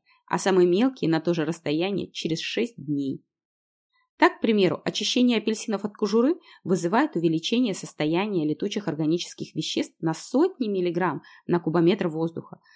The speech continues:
в течение многих часов. А дети во время игры способны невероятно увеличивать количество пыли в воздухе. Все эти факторы вместе значительно ухудшают состав воздуха, а повышение содержания разнообразных частиц в воздухе увеличивает нагрузку на дыхательные пути.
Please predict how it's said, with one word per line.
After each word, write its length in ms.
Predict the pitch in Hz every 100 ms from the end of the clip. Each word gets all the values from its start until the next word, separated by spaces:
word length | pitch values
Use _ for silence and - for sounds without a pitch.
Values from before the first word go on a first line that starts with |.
| _
в 40 | _
течение 440 | 160 - 190 170
многих 460 | 147 151 175 208 -
часов. 420 | - - - - _ _ _ _ _ _
А 100 | 165
дети 300 | 160 226 233
во 160 | 143 165
время 340 | 170 170 160
игры 260 | 156 170 226
способны 440 | - 180 175 175
невероятно 720 | 180 220 269 254 220 151 147
увеличивать 500 | 143 135 156 - -
количество 480 | - 156 139 - -
пыли 280 | 139 160 151
в 100 | 139
воздухе. 420 | 143 135 - - _ _ _ _ _ _ _
Все 160 | - 294
эти 140 | 294
факторы 560 | 269 285 302 226 190 151
вместе 420 | 175 226 285 -
значительно 480 | 165 165 269 262 262
ухудшают 480 | 262 269 - 262 -
состав 360 | - - 156 -
воздуха, 400 | 151 143 160 _ _ _ _
а 120 | -
повышение 520 | 165 175 180 220 185
содержания 600 | 165 - 165 170 196 165
разнообразных 640 | 156 165 170 156 165 165 151
частиц 440 | - - - 330
в 40 | 165
воздухе 440 | 160 156 139 156
увеличивает 600 | 151 151 196 240 170 165
нагрузку 420 | 143 147 214 -
на 100 | 156
дыхательные 540 | 139 - 151 - 151 143
пути. 420 | 143 - -